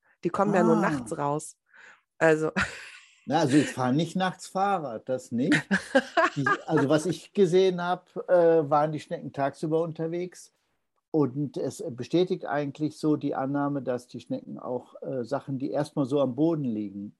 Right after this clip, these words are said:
Speaker 2: äh, sich holen. Also Blätter, die im Grunde nicht mehr zu der Pflanze gehören.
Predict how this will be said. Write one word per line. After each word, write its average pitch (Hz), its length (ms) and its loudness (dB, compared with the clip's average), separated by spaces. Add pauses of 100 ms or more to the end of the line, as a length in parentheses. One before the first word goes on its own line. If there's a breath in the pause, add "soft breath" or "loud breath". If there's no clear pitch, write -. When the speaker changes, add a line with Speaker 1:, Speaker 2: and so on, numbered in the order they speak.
(100)
Speaker 2:
äh, 104 420 -8
sich 107 360 -14 (180)
holen. 117 380 -4
Also 120 240 -4
Blätter, 135 380 0
die 123 260 -4
im 117 140 -4
Grunde 123 460 -2
nicht 127 260 -6
mehr 135 160 -2
zu 127 120 -8
der 113 120 -4
Pflanze 139 420 -6
gehören. 117 540 -4